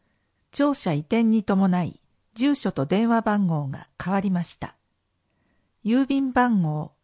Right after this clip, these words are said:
一八五の八五零一、国分寺市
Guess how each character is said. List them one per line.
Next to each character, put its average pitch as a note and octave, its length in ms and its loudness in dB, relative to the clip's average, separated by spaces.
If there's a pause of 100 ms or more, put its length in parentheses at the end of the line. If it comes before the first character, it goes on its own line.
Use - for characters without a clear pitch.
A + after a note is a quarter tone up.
一 F#3 260 -2
八 C4+ 320 -2
五 G#3 160 0
の E3 240 -2
八 F#3 300 -6
五 A#3+ 260 2
零 F#3+ 260 -2
一、 - 440 -10 (760)
国 B3+ 280 -2
分 C4+ 200 0
寺 B3 140 -4
市 - 320 -6